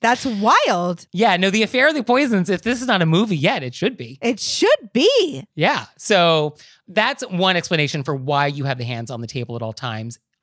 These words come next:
Speaker 2: on continental Europe. But this rule never made it to the U K and then subsequently the United States. And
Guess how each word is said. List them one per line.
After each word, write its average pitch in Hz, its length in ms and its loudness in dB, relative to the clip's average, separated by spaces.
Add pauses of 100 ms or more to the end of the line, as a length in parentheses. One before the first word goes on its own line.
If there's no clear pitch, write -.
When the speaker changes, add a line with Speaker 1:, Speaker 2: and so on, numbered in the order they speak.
(140)
Speaker 2:
on 131 180 -2
continental 117 480 -8
Europe. 101 280 -12 (220)
But 196 200 0
this 185 160 0
rule 226 160 2
never 208 220 2
made 185 220 0
it 143 100 -8
to 143 80 -8
the 135 100 -8
U 123 120 -6
K - 440 -4 (180)
and 165 140 0
then 147 180 0
subsequently 139 500 -4
the 117 80 -8
United 107 240 -8
States. - 380 -8 (320)
And 170 540 0